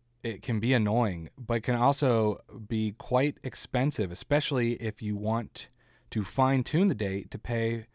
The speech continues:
for the whole family. It's a difficult lesson that a, a difficult lesson that a woman had to learn. Inviting a family of twenty-three. Yeah, you just have to learn that lesson. No, nobody ever does that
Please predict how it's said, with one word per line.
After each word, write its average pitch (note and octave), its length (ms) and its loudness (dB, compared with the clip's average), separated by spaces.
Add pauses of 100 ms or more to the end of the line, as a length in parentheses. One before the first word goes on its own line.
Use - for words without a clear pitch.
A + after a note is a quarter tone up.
(300)
for A#2+ 160 2
the A2+ 60 4
whole C3+ 220 4
family. C#3 720 6 (380)
It's - 100 -14
a A2 40 -8
difficult C#3+ 360 2
lesson A2+ 560 2
that G#2+ 220 -2
a, - 20 -2
a G#2+ 220 -4
difficult G2+ 520 -4
lesson E2+ 720 -10 (520)
that G#2 120 0
a A2 60 4
woman G#2+ 320 4
had A2 300 0
to G2+ 60 2
learn. F#2 640 0 (880)
Inviting B2 760 4
a A#2 80 0
family A#2 460 2
of G2+ 120 -2
twenty-three. G#2+ 500 -2
Yeah, G2+ 320 -2
you G2+ 120 -4
just G#2 160 -6
have A2 120 -4
to G#2+ 80 -6
learn G#2 240 2
that F2+ 200 -2
lesson. F2 480 -8 (720)
No, C3+ 100 0
nobody B2 320 4
ever B2+ 160 4
does G2+ 360 0
that F2+ 320 -6